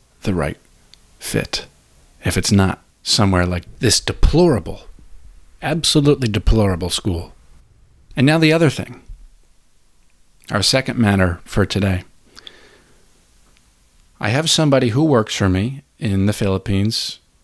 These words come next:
my assistant. She's really very talented. I love everything that she does. She's so talented at so many things, one of which is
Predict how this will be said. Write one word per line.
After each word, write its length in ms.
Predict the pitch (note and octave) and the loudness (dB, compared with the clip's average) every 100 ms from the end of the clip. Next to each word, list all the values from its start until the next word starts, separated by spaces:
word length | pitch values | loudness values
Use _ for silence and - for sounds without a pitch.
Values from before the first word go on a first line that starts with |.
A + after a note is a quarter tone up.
| _ _ _ _ - | _ _ _ _ -4
my 160 | A2 | -2
assistant. 540 | G2 - G#2+ - A2 - | 0 0 -2 -2 -4 -4
She's 240 | A2 F#2 | -4 -4
really 440 | F#2 G#2 C#3 G2+ F2+ | -2 4 4 2 -4
very 420 | F2 G#2+ G#2 F#2 | -2 0 2 0
talented. 640 | - F#2 F2+ F2+ G2+ F#2 - _ _ _ | -4 -4 -2 -4 -6 -6 -10 _ _ _
I 100 | G#2+ | -8
love 520 | G2 G2 G#2+ G#2 G2+ - | -6 -2 2 2 -2 -6
everything 460 | A2 G#2 G2+ - G2+ | -4 0 0 0 -2
that 120 | G2+ | -2
she 160 | - G2 | -2 -2
does. 500 | F#2 F2+ F2 - - | 0 0 -2 -6 -12
She's 640 | - - G2+ F#2 F2+ - - | -10 -6 -4 -4 -4 -6 -8
so 300 | - - A2+ | -6 -2 0
talented 520 | G#2+ G#2 G#2 G#2 A2 | -2 -2 -2 0 -2
at 180 | G2 - | -4 -6
so 200 | - B2 | -2 2
many 260 | G#2 A2 A#2 | 4 4 2
things, 500 | - F#2 F#2 G2+ - _ _ _ _ _ _ _ _ _ _ _ _ _ _ _ - | 0 -6 -6 -8 -12 _ _ _ _ _ _ _ _ _ _ _ _ _ _ _ -4
one 220 | G#2+ A#2+ | 2 4
of 160 | G#2+ F#2+ | 2 2
which 260 | G2 - | -2 0
is 460 | G2 F#2 - - - | 0 0 0 -2 -6